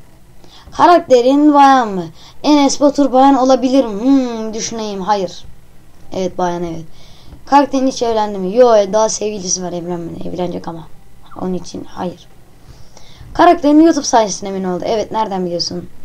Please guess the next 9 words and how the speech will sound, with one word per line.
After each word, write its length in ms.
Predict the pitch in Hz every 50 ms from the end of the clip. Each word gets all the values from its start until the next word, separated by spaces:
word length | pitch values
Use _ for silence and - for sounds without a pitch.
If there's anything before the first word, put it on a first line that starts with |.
| - - - - - - -
Karakterin 520 | - 262 277 320 302 - - 254 233 -
adında 420 | 196 233 277 226 240 233 220 226 220
E 200 | - - 240 240
harfi 420 | 240 202 208 196 196 190 254 247
geçiyor 360 | 202 220 185 - 214 202 180
mu? 120 | 180 180 - - -
Enes. 680 | - 214 226 240 240 277 - 196 180 170 165 - - - - - - -
Enes, 460 | - 180 185 175 165 165 160 - - - -
evet. 320 | 165 185 180 165 165 160